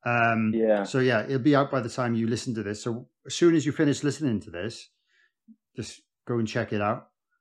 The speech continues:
Speaker 1: uh, and check out the back catalogue as well if you like it. I'm sure you will. Um,
Speaker 2: Yeah, not that
Speaker 1: I
Speaker 2: we're into telling people what to do on this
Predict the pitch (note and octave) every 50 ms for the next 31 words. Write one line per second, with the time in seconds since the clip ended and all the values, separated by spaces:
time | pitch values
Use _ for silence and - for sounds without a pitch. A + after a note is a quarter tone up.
0 | _ _ - A2+ G#2 G2+ G2+ G#2+ G#2 G2+ G#2 - - G#2+ G2+ A2+ G#2+ G2 G2 G2+
1 | G#2 G2 - - A2+ G#2+ A2+ G#2+ G#2+ A2 A2 G#2+ A2 A#2 G#2+ G#2+ A2+ A2+ - A2
2 | G2+ G2 G2+ G2+ - B2 C3+ - A2 G#2 G2 - A#2+ A2 G#2 G2 F#2+ F2+ G2 G2
3 | G#2+ A2+ A2 _ _ _ _ _ _ _ _ _ _ - G2+ G2+ G2 G2 G2+ G2+
4 | G2 F#2+ - A#2 A2+ C3+ D#3 F3 E3+ D3+ C#3 C3+ C3 B2+ C3 C3+ - A#2+ - -
5 | B2 A2+ A#2 A2+ A2 - B2+ A2 - G2 G2+ G2 F2 - A2 - A#2+ G2+ E2+ E2+
6 | D#2+ - -